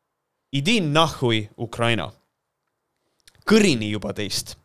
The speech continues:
Olete meie oma kodumaal ka tähtsamal kohal kui meie omad inimesed või eluaeg elanud siinsed venelased. Kõik on teil tasuta.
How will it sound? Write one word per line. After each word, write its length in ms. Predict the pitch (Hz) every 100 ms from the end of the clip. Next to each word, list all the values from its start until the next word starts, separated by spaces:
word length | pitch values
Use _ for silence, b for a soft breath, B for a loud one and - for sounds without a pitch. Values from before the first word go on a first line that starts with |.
| _ -
Olete 480 | 208 214 - 143 135
meie 300 | 139 156 143
oma 180 | 185 139
kodumaal 520 | 165 185 151 117 110
ka 140 | 139
tähtsamal 540 | 135 175 - 123 104 107
kohal 300 | 180 160 117
kui 120 | 113
meie 160 | 113 120
omad 260 | 131 117 139
inimesed 520 | 208 139 120 117 104 B B
või 240 | 113 117 160
eluaeg 480 | 180 139 147 131 123
elanud 380 | 143 117 104
siinsed 440 | - 143 135 107 98
venelased. 600 | 107 101 95 90 73 - B B -
Kõik 420 | 202 247 - 135
on 100 | 110
teil 160 | 104 98
tasuta. 540 | 120 113 - -